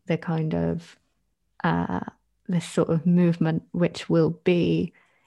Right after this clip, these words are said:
you know, to say, "I got the vaccine and it made me terribly sick and, uh,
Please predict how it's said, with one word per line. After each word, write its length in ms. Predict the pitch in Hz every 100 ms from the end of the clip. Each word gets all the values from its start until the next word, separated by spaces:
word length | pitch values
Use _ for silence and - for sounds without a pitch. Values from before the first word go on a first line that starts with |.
| -
you 100 | 185
know, 180 | 165 165
to 100 | -
say, 200 | - 170
"I 120 | 165
got 300 | 170 220 -
the 80 | 180
vaccine 500 | 170 - - 175 170
and 100 | 165
it 60 | 175
made 220 | 170 170
me 100 | 165
terribly 560 | - 160 165 - 156 -
sick 500 | - - - - -
and, 380 | 151 147 156 165 - -
uh, 220 | 170